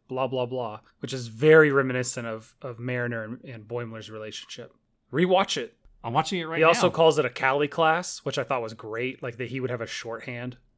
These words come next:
Speaker 1: a nickname for the class, for the California class.
Speaker 2: Let's see. Oh, okay. He says, "I was her mentor." He doesn't say, "I was your mentor."
Speaker 1: Mm, because
Speaker 2: So I
Speaker 1: they're,
Speaker 2: thought he was,
Speaker 1: they were
Speaker 2: I thought he was talking about somebody else.
Speaker 1: Ah, no, he's definitely talking
Speaker 2: So,
Speaker 1: about her.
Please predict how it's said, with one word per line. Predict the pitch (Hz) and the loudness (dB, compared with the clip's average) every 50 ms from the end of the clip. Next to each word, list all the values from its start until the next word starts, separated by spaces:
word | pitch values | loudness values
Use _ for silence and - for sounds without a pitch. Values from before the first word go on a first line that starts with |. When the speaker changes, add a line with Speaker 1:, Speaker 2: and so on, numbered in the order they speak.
| _ _ - | _ _ -14
Speaker 1:
a | 110 | -12
nickname | 110 113 127 135 - 135 127 127 123 123 | -8 -8 -8 -8 -8 -8 -8 -8 -8 -8
for | - 135 | -8 -8
the | 123 120 | -10 -8
class, | - 135 131 127 131 127 - - - _ | -8 -10 -10 -10 -10 -12 -14 -16 -16 _
for | - 135 | -10 -8
the | 123 123 123 113 - - | -8 -8 -8 -10 -12 -10
California | - 131 123 - 131 131 127 131 | -8 -8 -8 -8 -10 -10 -10 -10
class. | 123 - 143 135 139 139 - - _ _ _ _ _ _ | -8 -8 -10 -10 -10 -12 -16 -20 _ _ _ _ _ _
Speaker 2:
Let's | 127 - - - | -20 -20 -16 -16
see. | - - - 117 - - - - - - - - - _ _ _ - 147 | -14 -12 -12 -14 -14 -14 -18 -20 -20 -20 -20 -20 -20 _ _ _ 0 4
Oh, | 160 175 180 190 180 156 156 | 6 8 10 10 8 8 6
okay. | 160 - 160 147 135 131 123 120 - - | 4 4 4 4 6 6 4 0 -4 -8
He | 117 131 165 | -6 -4 -2
says, | 151 - 180 160 156 151 135 117 113 - - - | 0 2 2 4 4 2 0 -2 -6 -8 -10 0
"I | - 139 160 170 | 4 6 6 6
was | 160 170 156 131 - | 6 4 4 2 0
her | - - - - 180 190 196 196 190 180 | -4 -8 -6 0 2 4 4 4 2 0
mentor." | 151 135 127 113 104 - - 120 107 104 104 101 | 0 0 -2 -4 -4 -8 -8 -8 -8 -8 -8 -8
He | 95 135 139 | -4 0 2
doesn't | 147 143 139 131 | 2 0 0 -2
say, | - - 147 | -4 -2 0
"I | 127 127 139 | 2 2 2
was | 135 127 117 101 - 98 98 98 104 | 2 0 -2 -4 -6 -14 -16 -10 -2
your | 123 143 160 175 180 180 175 170 | 2 4 6 6 6 6 6 4
mentor." | 139 120 117 110 104 - 143 131 | 2 -2 -4 -6 -6 -4 -4 -2
Speaker 1:
Mm, | - 123 120 113 113 - _ _ - | -2 -2 -4 -6 -8 -10 _ _ -2
because | 175 175 165 180 170 139 | -2 0 2 2 0 4
Speaker 2:
So | 151 147 | 6 6
I | |
Speaker 1:
they're, | 156 156 | 6 6
Speaker 2:
thought | 151 143 | 6 4
he | 160 160 | 4 4
was, | 151 143 147 160 | 2 0 0 0
Speaker 1:
they | 160 156 | -2 0
were | 156 156 143 | 0 2 4
Speaker 2:
I | 147 147 | 4 6
thought | 147 180 180 | 6 8 6
he | 170 | 6
was | 160 151 - | 4 2 2
talking | - 185 165 160 - 170 151 135 | 4 6 4 6 4 2 0 2
about | 127 123 113 - | 0 -2 -2 -2
somebody | - 143 127 110 101 95 101 | -4 -4 -4 -4 -6 -8 -8
else. | 107 120 123 123 | -6 -4 -2 -2
Speaker 1:
Ah, | 117 107 104 | -2 -2 -4
no, | 117 131 120 120 | -4 -6 -4 -4
he's | 139 139 127 | -4 -4 0
definitely | 165 165 - 160 139 | 0 0 0 -2 -4
talking | - 139 120 98 | -4 -4 -4 -4
Speaker 2:
So, | 113 | -6
Speaker 1:
about | 113 104 | -8 -8
her. | 127 120 110 107 104 | -6 -8 -8 -8 -12